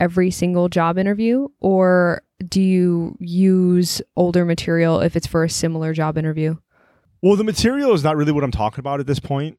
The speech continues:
Speaker 2: Like, the content of what I'm saying, like, because, okay, to answer your question, every job's different,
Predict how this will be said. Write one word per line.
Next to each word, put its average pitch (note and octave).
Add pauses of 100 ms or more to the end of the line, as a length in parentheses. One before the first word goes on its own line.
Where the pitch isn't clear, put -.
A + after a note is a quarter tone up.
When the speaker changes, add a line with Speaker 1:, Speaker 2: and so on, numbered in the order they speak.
(160)
Speaker 2:
Like, C#3+ (100)
the C#3+
content C#3 (200)
of D#3+
what D#3+
I'm D#3+
saying, E3
like, C3+ (340)
because, E3 (880)
okay, C3+
to A#2+
answer D#3
your C3
question, D#3+ (260)
every D3
job's A#2+
different, G#2